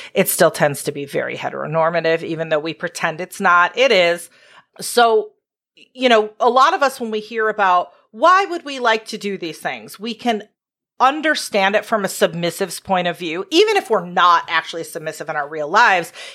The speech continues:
I think it's what we're conditioned to be like, "Oh, this is the, the emotional need that it's giving a submissive," or, "This is, you know, the, the problem that it's solving," or whatever. But now let's go from the dominant's point of view. And you said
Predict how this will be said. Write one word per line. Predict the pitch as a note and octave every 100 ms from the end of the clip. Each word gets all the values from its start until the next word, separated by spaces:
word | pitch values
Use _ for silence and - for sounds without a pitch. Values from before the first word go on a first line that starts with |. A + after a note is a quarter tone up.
| -
I | A3
think | A3 B3+
it's | B3 G#3+
what | A3
we're | G#3
conditioned | G#3 G3 D#3 - G#3+ G#3+ - G3
to | F#3+
be | F3+
like, | F3+ F3 E3+ - -
"Oh, | - B3+ G#3+
this | G#3+ A3
is | A3+
the, | - G#3 - -
the | A3+
emotional | A3 A3+ A3+ A3 G#3
need | G3 G3+ G#3+ A3 G#3+ G#3 G#3
that | G3
it's | F#3 -
giving | A3+ G3 G3
a | F#3+
submissive," | - E3+ F#3 F3+ G3 F3+
or, | F#3
"This | F3 F#3+ -
is, | E3+ F#3+
you | G3
know, | F3+ E3+
the, | E3+ E3
the | F#3+
problem | - - A#3+ G#3+ G3 G3 F#3+
that | F#3
it's | F3+ -
solving," | - F3+ E3+ F3
or | D#3
whatever. | D#3+ G3+ F#4+ G#3+ D3+ - - - _
But | B3+
now | B3+ C4+
let's | C4 D#4 -
go | - E4+
from | E4 C4+ A#3+ G#3+
the | G#3
dominant's | G3+ F3+ F#3 F3 - -
point | F3 E3
of | D#3+
view. | D3 D3+
And | C#3+ F#3 F#3+
you | G#3+
said | A3 G3+ F#3